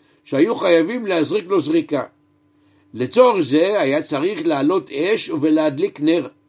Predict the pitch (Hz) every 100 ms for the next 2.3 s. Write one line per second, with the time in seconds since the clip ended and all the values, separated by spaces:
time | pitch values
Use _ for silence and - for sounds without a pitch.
0 | _ _ _ _ _ _ - 117 127 220
1 | 208 220 214 151 143 208 175 160 143 139
2 | 233 233 -